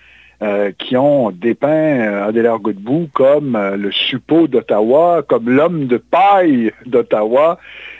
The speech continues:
Et, euh, il a été évidemment desservi par un contexte très difficile au point de vue, strictement au point de vue des relations Québec-Ottawa. C'est que, euh, le gouvernement fédéral, euh, à cette époque, était dans une, dans un processus de,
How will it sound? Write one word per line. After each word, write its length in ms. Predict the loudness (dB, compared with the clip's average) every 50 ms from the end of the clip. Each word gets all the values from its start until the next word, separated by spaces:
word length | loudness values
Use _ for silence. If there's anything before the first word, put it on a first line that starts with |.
| -4 0
Et, 360 | 2 2 2 2 0 -2 -2 0 0
euh, 480 | 0 2 2 0 -2 -4 -6 -8 -8 -10 _ -4
il 160 | -2 0 0
a 100 | 2 0
été 200 | 0 -2 -2 -4
évidemment 420 | -4 -2 -2 -2 0 0 0 -2 0
desservi 640 | 0 0 -2 0 0 0 0 0 -2 -6 -6 -8 -4
par 220 | -2 -2 0 0
un 100 | -2 -4
contexte 640 | -4 -4 -4 -4 -2 -2 -2 -2 -4 -6 -10 -12 -10
très 200 | -6 -4 -2 -2
difficile 560 | -2 -4 -8 -10 -10 -2 0 2 2 2 0 -4 -8 _ -4
au 100 | -4 -4
point 240 | -4 -2 -2 -2 0
de 100 | -2 -4
vue, 180 | -4 -4 -6 -6
strictement 600 | -6 -6 -6 -8 -4 -2 -2 -2 0 0 -2 -2
au 60 | -4
point 240 | -4 -4 -4 -4 -4
de 60 | -4 -6
vue 120 | -6 -4
des 100 | -4 -2
relations 540 | -2 0 -2 -2 -4 -6 -6 -6 -6 -6 -8 -12 -18 -20 -20 -20 -20 _ -4
Québec-Ottawa. 920 | -2 -2 0 0 0 0 0 0 0 0 0 0 2 2 0 0 0 -4 -8 -16 -20 -20 -20 -20 -20 _ _ -8 -6
C'est 100 | -6 -4
que, 140 | 0 2
euh, 920 | 4 4 4 4 4 2 2 2 0 0 0 0 -2 -2 -4 -6 -8 -10 -10 -8
le 280 | -6 -2 0 0 0
gouvernement 520 | 0 0 0 0 0 0 0 -2 -2 -2 -2
fédéral, 720 | -2 -4 -2 -2 -2 0 0 0 0 0 0 0 0 0
euh, 440 | 0 0 -2 -2 -4 -4 -6 -8 -10
à 60 | -10 -10
cette 180 | -10 -10 -8 -8
époque, 420 | -6 -2 0 2 2 0 -2 -6 -20 _ -20 -20 _ _ _ _ -10
était 280 | -8 -6 -2 -2 -2 0
dans 200 | 0 -2 -4 -4
une, 340 | -6 -6 -6 -6 -6 -6
dans 240 | -6 -6 -6 -6 -8 -8
un 80 | -10
processus 600 | -8 -6 -6 -6 -4 -6 -6 -2 0 0 0 0 -2
de, 140 | -6 -8